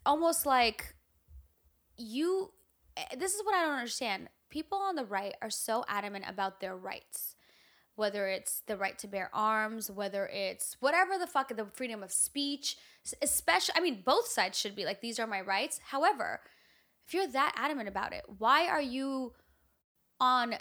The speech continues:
this side of the argument in regards to voting? This is one of the ways that Lena, like Lena said, we can make change, we can do something about it. This is our right as U S citizens, is to make, a, to, just to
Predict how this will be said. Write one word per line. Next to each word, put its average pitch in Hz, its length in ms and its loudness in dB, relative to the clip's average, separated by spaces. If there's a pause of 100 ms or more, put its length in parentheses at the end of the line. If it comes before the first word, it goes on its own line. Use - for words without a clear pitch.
this 247 360 0
side 226 600 6
of 226 100 0
the 226 160 0
argument 220 480 0
in 220 100 -6
regards 214 440 -2
to 226 120 -6
voting? 202 560 -4
This 269 220 4
is 339 140 -2
one 262 300 4
of 220 360 0 (100)
the 220 140 0
ways 214 380 -2
that 202 200 0
Lena, 240 240 -4
like 208 200 -6
Lena 254 180 -4
said, 214 320 0
we 226 80 -4
can 262 220 -4
make 214 160 -6
change, 220 320 -6
we 208 80 -10
can 226 120 -8
do 220 140 -6
something 220 260 -8
about 196 200 0
it. - 40 -16
This 262 200 2
is 277 120 -8
our 240 280 0
right 202 320 2
as 208 200 -2
U 214 160 -4
S 208 160 2
citizens, 208 460 -4 (260)
is 233 180 0
to 226 360 -6
make, 220 500 -2
a, 175 80 -2
to, - 280 -10
just - 320 -4
to 226 100 -4